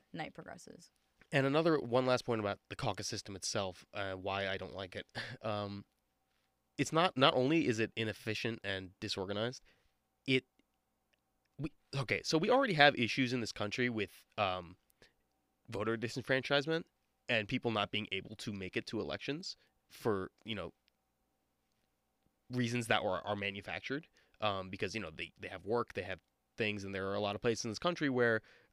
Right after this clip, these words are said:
Speaker 2: uh, people who are, uh, lower income voters, it is made intentionally harder for them to vote. Now, the caucus system exacerbates this because you have to be there for the entire time.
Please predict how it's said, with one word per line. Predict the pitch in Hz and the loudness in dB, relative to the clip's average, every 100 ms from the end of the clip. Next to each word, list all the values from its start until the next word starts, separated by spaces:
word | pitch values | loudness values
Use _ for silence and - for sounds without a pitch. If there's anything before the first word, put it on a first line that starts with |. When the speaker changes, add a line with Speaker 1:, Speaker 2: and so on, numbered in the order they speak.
| - | 2
Speaker 2:
uh, | 110 104 | 4 4
people | 101 135 120 117 - | 2 0 2 2 0
who | 113 120 107 | 0 2 4
are, | 101 98 98 | 4 2 -2
uh, | 92 90 - _ _ _ | -4 -6 -10 _ _ _
lower | 101 107 110 107 | -4 2 4 2
income | 110 - 104 | -2 -4 0
voters, | 101 180 135 120 - - _ _ _ _ _ _ _ - | 6 6 6 0 -2 -8 _ _ _ _ _ _ _ -6
it | 127 | 2
is | 120 107 - | 2 0 0
made | 131 139 | 4 6
intentionally | 123 147 135 135 | 6 2 2 2
harder | 117 117 | 4 4
for | 101 98 | 2 -4
them | 90 | -8
to | 82 | -14
vote. | - - - - _ 120 | -16 -18 -20 -20 _ 2
Now, | 120 | 2
the | 120 | 4
caucus | 208 214 180 | 2 2 -2
system | 165 143 | 0 -2
exacerbates | 107 98 90 87 82 - | 0 0 -2 -4 -10 -10
this | - - - - - | -14 -16 -20 -20 -8
because | 113 - 117 110 101 - _ _ _ _ - | -6 2 6 6 4 -4 _ _ _ _ 0
you | 127 | 4
have | 147 | 4
to | - | 2
be | 113 143 175 | -2 0 2
there | 120 95 82 - _ - | 4 2 0 -8 _ 0
for | 127 | 2
the | 107 104 | 4 2
entire | 98 123 104 | 6 6 6
time. | 98 107 50 | 2 -2 -4